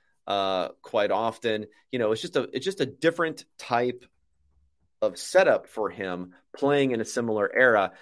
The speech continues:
where I think we remember that, and we remember him a lot there because of the team and how strong it was.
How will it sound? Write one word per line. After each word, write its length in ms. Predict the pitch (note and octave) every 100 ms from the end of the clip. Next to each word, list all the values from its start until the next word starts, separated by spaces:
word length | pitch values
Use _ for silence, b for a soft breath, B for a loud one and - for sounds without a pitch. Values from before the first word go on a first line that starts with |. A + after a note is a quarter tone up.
| B
where 120 | - A#2+
I 40 |
think 160 | C3+ A#2+
we 160 | B2+
remember 540 | A2+ A#2 C3 C4+ G#3+ B2
that, 220 | F2+ E2+
and 100 | A#2+
we 60 |
remember 460 | B2 A#2+ C#3+ F#3 B2+
him 240 | B2 F#3+
a 80 | D3
lot 340 | G#2+ G#2 F#2+ -
there 360 | F2+ D#2 F2 _ _ _ _ _
because 720 | A#2+ F#2+ - E3 F#3 D#3 C3 - -
of 540 | A2 G#2 G2+ F#2+ - _ _ _ _ _ _ _ _ _ _ _ _ A2
the 120 | A2+
team 520 | - - G3 C#3+ G#2
and 100 | F#2
how 120 | A#2
strong 480 | A2 - C3+ D#3 D3
it 100 | G2+
was. 540 | F#2 E2+ C#2 - -